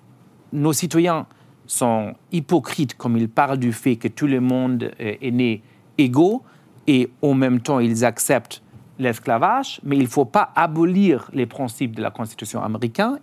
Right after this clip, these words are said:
Il faut que, si vous êtes sérieux sur ces principes, vous devez vous engager pour que moi aussi je sois accepté comme citoyen, moi aussi je sois, euh, traité de la même manière. »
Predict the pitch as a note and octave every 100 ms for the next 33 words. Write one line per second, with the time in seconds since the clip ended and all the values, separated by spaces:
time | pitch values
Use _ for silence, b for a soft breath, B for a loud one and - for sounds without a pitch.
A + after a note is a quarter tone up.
0 | - B2+ - A3+ A3 G#2+ - - A3 A3+
1 | F#3 D#3 C#3+ A#2 - A#2 B2+ A#2 A2+ -
2 | A2+ - B2+ - B3+ - B2 A#2 A#2+ B2+
3 | A#2 G#2+ B2+ C#3+ E3 F#3+ C#4 b b b
4 | - D3 - C3+ A#2+ C#3 F#3+ C#3 B2+ -
5 | G#3+ B2+ A#2 C3+ A2 G#2+ B2+ A2+ G3 F#3
6 | B2+ A2+ A#2+ C#3+ D#3+ G3+ C#3 C3 A2+ F#3
7 | D#3 A#2+ - C3+ D3+ B B B B _
8 | B2+ A2+ D3 - G3+ D3 C3+ D#3+ D3 B2+
9 | F#2 A#1+ -